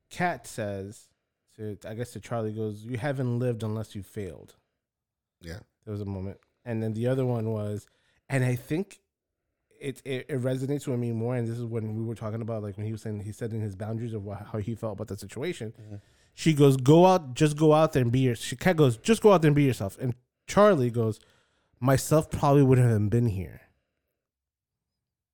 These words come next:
Speaker 1: And I was like, "Wow." Like, yeah, he's putting himself out there, but ultimately, the person he is, he wouldn't have been in, in the first place. That's,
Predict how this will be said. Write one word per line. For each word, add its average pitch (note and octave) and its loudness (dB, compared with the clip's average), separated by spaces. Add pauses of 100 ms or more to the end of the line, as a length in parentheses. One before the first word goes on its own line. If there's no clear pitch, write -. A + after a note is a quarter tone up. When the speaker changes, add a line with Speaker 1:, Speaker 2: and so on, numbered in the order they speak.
(320)
Speaker 1:
And C3+ 2
I C3+ 6
was C3+ 4
like, G#2+ -4
"Wow." G#2 -6 (580)
Like, A2 -4 (440)
yeah, D#3+ 4
he's F3+ 2
putting D#3+ 0
himself C3 0
out D3 0
there, B2+ -4
but A#2 -4
ultimately, C3 -2
the A#2+ -10
person D3 -2
he C3+ 4
is, A#2+ 0
he D#3+ 0
wouldn't D3+ 4
have C3+ 2
been C#3 2
in, C3+ 2
in C3 2
the C3 -4
first D3+ -4
place. - -14
That's, A#2 -8